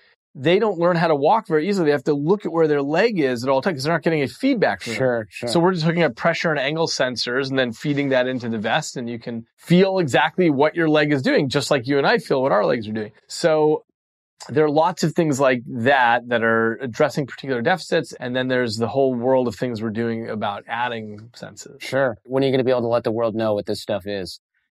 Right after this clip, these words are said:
Speaker 1: Probably in about a year from now.
Speaker 2: All right. Well, we'll see you in a year.
Speaker 1: Good, good. I'm looking forward to it.
Speaker 2: David, thank you so much. It's
Speaker 1: Great.
Speaker 2: been
Speaker 1: Thank
Speaker 2: amazing.
Speaker 1: you, Jordan.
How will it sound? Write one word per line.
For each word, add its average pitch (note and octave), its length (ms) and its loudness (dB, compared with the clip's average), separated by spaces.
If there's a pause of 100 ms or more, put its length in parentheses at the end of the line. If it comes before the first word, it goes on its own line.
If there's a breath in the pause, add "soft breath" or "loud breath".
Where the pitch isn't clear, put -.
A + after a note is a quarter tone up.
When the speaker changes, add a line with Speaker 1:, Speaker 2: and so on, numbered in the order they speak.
(260)
Speaker 1:
Probably A#3 240 2
in B3 60 -2
about F#3 140 -2
a F3+ 40 -2
year F#3 160 0
from C#3+ 180 -10
now. - 240 -10
Speaker 2:
All A2 120 0
right. D3+ 200 4
Well, A#2+ 100 -4
we'll B2 80 -2
see C3+ 180 0
you C3+ 60 4
in C3 80 2
a C3 60 2
year. C#3+ 260 0 (100)
Speaker 1:
Good, A3+ 440 2
good. G#3+ 180 2
I'm D3+ 140 2
looking D#3 180 2
forward F#3 300 0
to C3 220 -2
it. - 80 -10
Speaker 2:
David, C#3 300 2
thank C#3+ 200 2
you B2+ 60 -4
so C#3 180 0
much. B2+ 160 0
It's - 80 -8
Speaker 1:
Great. E3+ 160 4
Speaker 2:
been A#2 160 2
Speaker 1:
Thank F#3 200 2
Speaker 2:
amazing. G3 120 2
Speaker 1:
you, F#3 120 6
Jordan. B2 420 0